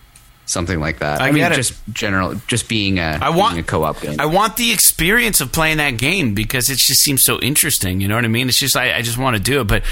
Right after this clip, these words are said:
Speaker 2: not only do you have to buy the game and make time for the game, you have to make sure someone else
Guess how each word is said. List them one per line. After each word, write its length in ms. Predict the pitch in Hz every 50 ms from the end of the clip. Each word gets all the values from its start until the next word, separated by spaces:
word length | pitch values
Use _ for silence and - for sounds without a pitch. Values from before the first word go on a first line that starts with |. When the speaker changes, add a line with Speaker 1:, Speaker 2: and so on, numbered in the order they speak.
| - - - -
Speaker 2:
not 220 | 135 156 175 202 -
only 300 | 160 170 180 196 190 170
do 140 | 147 131 135
you 100 | 139 131
have 240 | 123 123 123 120 -
to 80 | 110
buy 260 | 101 90 107 101 113 123
the 80 | 117 110
game 340 | 107 110 104 104 101 104 -
and 180 | - 101 95 95
make 200 | 107 110 95 -
time 280 | - 107 107 117 131
for 100 | 123 113
the 80 | 101 95
game, 380 | 90 95 90 90 90 90 90 - - - - -
you 120 | - 135
have 100 | 180 196 -
to 80 | 175
make 180 | 156 151 143 127
sure 160 | - - 143 120
someone 340 | - - 156 139 127 123
else 340 | 120 123 127 123 - - -